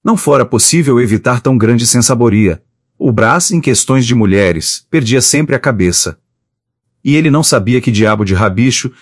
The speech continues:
tinha o basbaque pelo demônio da Rita Baiana, que de vez em quando era aquilo, pois que se vai enrabichar para o diabo que o carregue. "Dê certo, Zé certo",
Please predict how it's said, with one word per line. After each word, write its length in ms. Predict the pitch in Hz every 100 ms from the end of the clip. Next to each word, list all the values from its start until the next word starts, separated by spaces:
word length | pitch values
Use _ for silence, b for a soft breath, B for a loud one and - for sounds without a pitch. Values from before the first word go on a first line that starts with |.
| b
tinha 260 | - 151 147
o 40 |
basbaque 400 | 120 113 117 123
pelo 180 | 120 113
demônio 420 | 104 98 117 113
da 120 | 98
Rita 240 | 98 120 120
Baiana, 520 | 127 110 101 82 80 _ _ _
que 140 | -
de 100 | 120
vez 360 | 131 110 139 127
em 120 | 135
quando 480 | - 113 139 151 170
era 160 | - 143
aquilo, 520 | 160 165 190 92 82 _ _ _ _ -
pois 220 | 139 135
que 100 | 123
se 140 | -
vai 200 | 110 113
enrabichar 640 | 123 120 113 92 - 131 131
para 180 | 120
o 60 | 117
diabo 420 | 92 107 104 104
que 80 | 101
o 40 |
carregue. 560 | 101 107 107 92 80 - _ _ _ _ _ -
"Dê 120 | 98
certo, 400 | - 120 92 82
Zé 160 | 85
certo", 400 | 82 - - -